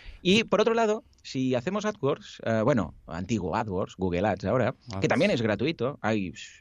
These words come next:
Speaker 1: cinco o seis exámenes ya, eh, que también te dan un certificado y con un enlace muy cuco y tal, con la nota incluso, si quieres compartir la nota,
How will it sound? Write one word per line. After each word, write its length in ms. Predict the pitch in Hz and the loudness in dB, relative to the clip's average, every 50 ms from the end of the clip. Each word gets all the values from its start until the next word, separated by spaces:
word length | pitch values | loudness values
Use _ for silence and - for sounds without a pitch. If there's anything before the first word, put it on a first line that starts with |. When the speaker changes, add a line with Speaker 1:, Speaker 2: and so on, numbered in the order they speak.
| - _ _ - - | -20 _ _ -20 -16
Speaker 1:
cinco 260 | - - 185 202 196 | -4 -4 -2 -2 -2
o 40 | 185 | -4
seis 200 | - 113 98 92 | -4 -4 -4 -4
exámenes 480 | 90 - - 143 135 113 92 82 71 76 | -6 -4 -2 -2 0 0 -2 -4 -4 -4
ya, 240 | 113 127 120 104 - _ - - - - - - - _ - | -2 -2 -2 -2 -6 _ -20 -20 -20 -20 -20 -20 -20 _ -2
eh, 140 | 113 113 | -2 0
que 80 | - - | 0 -2
también 320 | - - 98 107 120 127 | -4 -2 0 2 2 2
te 100 | 127 110 | 2 2
dan 160 | 92 95 98 101 | 2 2 2 0
un 60 | 98 | 0
certificado 840 | 101 107 87 - 92 87 - - - 101 113 117 113 104 98 95 | 0 -2 -4 -4 -6 -8 -8 -6 -2 0 2 2 4 2 2 0
y 160 | 90 85 87 | -2 -4 -4
con 160 | 85 - 82 82 | -6 -6 -6 -4
un 120 | 85 - | -4 -2
enlace 360 | 87 82 85 113 131 127 110 90 | -2 0 0 0 0 0 -2 -4
muy 140 | 92 90 | -4 -6
cuco 360 | - - 104 123 131 - 98 85 | -8 -6 -8 -8 -6 -6 -6 -6
y 40 | |
tal, 300 | 82 - 120 123 120 120 | -4 -4 -2 -2 -2 -2
con 140 | 113 98 85 | -2 -2 -2
la 80 | 82 85 | 0 0
nota 320 | 98 123 135 123 - 98 90 | 2 2 2 2 0 -2 -4
incluso, 440 | 85 - - 113 123 - - 82 80 | -4 -4 -4 -4 -4 -4 -6 -10 -10
si 80 | 76 78 | -8 -2
quieres 240 | 90 113 107 90 - | 0 0 0 0 -2
compartir 400 | - - 78 82 76 80 92 87 | -4 -6 -6 -4 -2 -2 0 0
la 100 | 98 120 | 2 2
nota, 260 | 131 117 - 127 | 2 2 0 -2